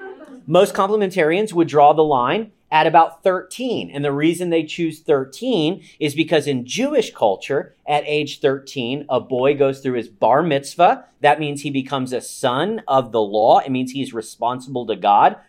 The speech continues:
for his actions. He becomes not a boy anymore. Now he's a man. And at thirteen, a girl undergoes her bat mitzvah, which is just the female version, all right? Now, what's interesting about that is that there is nowhere in the Bible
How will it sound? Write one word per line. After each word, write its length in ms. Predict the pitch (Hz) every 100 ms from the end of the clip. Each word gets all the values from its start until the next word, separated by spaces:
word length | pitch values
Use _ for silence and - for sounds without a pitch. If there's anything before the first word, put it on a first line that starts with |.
| _
for 160 | 131
his 160 | 117 -
actions. 560 | 110 117 - 190 202
He 100 | 190
becomes 520 | 143 135 135 123 117 120
not 200 | 117 127
a 40 |
boy 220 | 151 147
anymore. 300 | 151 143 139
Now 200 | 117 110
he's 120 | 113
a 60 | 107
man. 360 | 104 98 147 - -
And 200 | 143 143
at 200 | 139 -
thirteen, 560 | 147 135 139 139 127 127
a 80 | 120
girl 320 | 107 123 131
undergoes 540 | 123 123 117 110 113
her 120 | - 107
bat 340 | 139 160 117
mitzvah, 380 | 104 - - 87
which 180 | 101 101
is 120 | -
just 160 | 104
the 80 | 107
female 400 | - 104 95 80
version, 400 | 82 78 - -
all 80 | 90
right? 260 | 101 170 175 - - _
Now, 160 | 170 175
what's 240 | 175 190
interesting 400 | 220 247 - 208
about 500 | 139 107 190 247 262
that 320 | 120 98 143 - _ -
is 140 | 170
that 180 | 151 156
there 160 | 175 190
is 140 | 151
nowhere 840 | 135 143 151 175 202 202 196 190 -
in 200 | 175 185
the 80 |
Bible 640 | 175 139 107 107 127 -